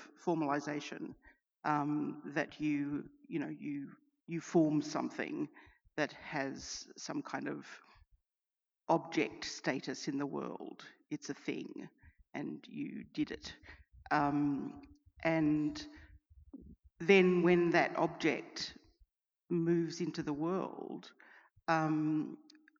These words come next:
well, then a whole other process begins, and that it will never be, um, whatever you might fantasize about that,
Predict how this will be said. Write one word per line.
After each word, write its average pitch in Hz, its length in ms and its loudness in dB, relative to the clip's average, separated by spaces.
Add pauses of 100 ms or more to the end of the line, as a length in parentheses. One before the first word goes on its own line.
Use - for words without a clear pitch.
(160)
well, 170 460 0
then 160 580 4
a 160 40 -2
whole 160 200 0
other 160 160 0
process - 720 -6 (500)
begins, 156 760 2 (180)
and 151 500 0 (280)
that 185 120 2 (100)
it 170 200 0
will 196 260 2
never 208 260 2
be, 143 560 -4 (420)
um, 147 360 -4
whatever 185 260 8
you 170 200 4
might 156 240 6
fantasize 170 640 0
about - 300 -2
that, - 340 -6